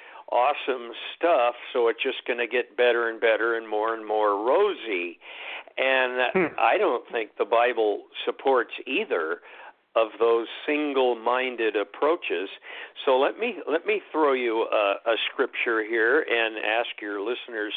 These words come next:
Speaker 1: to think it over. But Jesus said, "The harvest is the end of the world, and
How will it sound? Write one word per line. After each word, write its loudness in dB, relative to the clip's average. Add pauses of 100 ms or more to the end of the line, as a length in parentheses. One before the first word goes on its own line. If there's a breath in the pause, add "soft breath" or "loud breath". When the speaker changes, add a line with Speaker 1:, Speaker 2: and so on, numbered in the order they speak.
Speaker 1:
to -2 (460 loud breath)
think 0
it 4
over. 0 (520 loud breath)
But 2
Jesus -6 (140)
said, 2 (280 soft breath)
"The 4
harvest -2
is -10
the -4
end -2
of 0
the 0
world, 2 (400 loud breath)
and 0